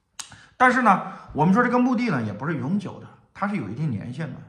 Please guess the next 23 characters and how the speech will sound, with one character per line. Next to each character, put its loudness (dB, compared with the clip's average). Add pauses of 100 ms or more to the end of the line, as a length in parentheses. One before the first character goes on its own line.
(140)
这 -8
个 0
年 0
限 0
是 -4
多 -4
少 -4
呢？ -8
一 -6
般 0
都 2
是 -4
二 0
十 -4
年， -4 (400)
对 0
吧？ 6 (220)
也 4
就 4
是 6
说 6
呢， 2 (260)
呃， 6